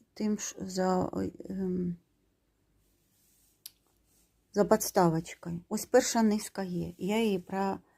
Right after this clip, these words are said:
проміряла, ось вона лягла. Тепер я підбираю таким чином, щоб ці низочки всі красиво лягли,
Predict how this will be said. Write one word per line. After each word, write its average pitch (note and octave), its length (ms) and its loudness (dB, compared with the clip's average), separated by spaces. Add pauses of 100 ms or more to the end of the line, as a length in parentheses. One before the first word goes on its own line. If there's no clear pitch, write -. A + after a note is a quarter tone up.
(340)
проміряла, G#3+ 640 6
ось G3 220 -4
вона G3+ 240 2
лягла. F3 480 0 (400)
Тепер C4 380 6
я F#3+ 480 -2 (140)
підбираю F#3+ 760 0
таким B3 400 -2
чином, F#3 600 -2
щоб F3+ 580 0 (1800)
ці A3 160 0
низочки A3+ 600 4
всі F3 440 -8 (1800)
красиво G#3 600 0
лягли, G3 720 4